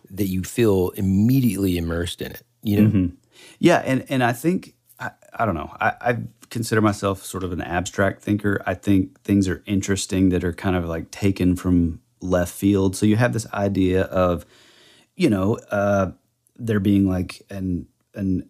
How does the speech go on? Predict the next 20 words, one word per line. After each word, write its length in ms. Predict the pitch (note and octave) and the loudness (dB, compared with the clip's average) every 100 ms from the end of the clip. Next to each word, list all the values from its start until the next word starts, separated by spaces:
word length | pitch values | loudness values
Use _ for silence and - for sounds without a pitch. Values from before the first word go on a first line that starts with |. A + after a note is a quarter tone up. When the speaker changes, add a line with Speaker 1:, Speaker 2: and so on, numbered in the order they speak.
| - | -8
Speaker 2:
ashram 800 | G2+ G2 - F2+ D#2+ D#2 D2 - | -4 -4 -4 -4 -4 -6 -8 2
in 100 | G#2 | 4
the 60 | |
middle 460 | G2 G2+ G2+ F2+ E2+ | 6 6 4 2 0
of 380 | G2 F2 F2+ - _ _ - | -4 -6 -8 -16 _ _ -10
the 140 | G2+ | -10
Pine 420 | - - G2+ F#2+ | -6 -4 0 2
Barrens 540 | D#2+ D2 - - - - | 0 -4 -8 -10 -12 -6
where, 680 | F#2+ F2 E2 D#2+ D#2 - _ _ _ _ _ - | 0 2 2 0 -2 -8 _ _ _ _ _ -2
you 100 | G2+ | -2
know, 240 | D2 E2 | -2 -6
if 240 | - F2+ - | -8 -8 -4
you 80 | |
know 80 | E2+ | 0
anything 280 | E2+ E2+ F2 | 0 0 0
about 380 | E2 E2+ - - | 0 0 -4 -10
cryptozoology, 760 | - F2+ E2 E2+ A2+ C#3+ C3 | -12 -8 -4 2 2 2 0
the 60 | A2 | -4
Pine 260 | - A2+ A2 | -2 0 2
Barrens 480 | G#2+ G#2 G2+ G2 | 4 4 2 -2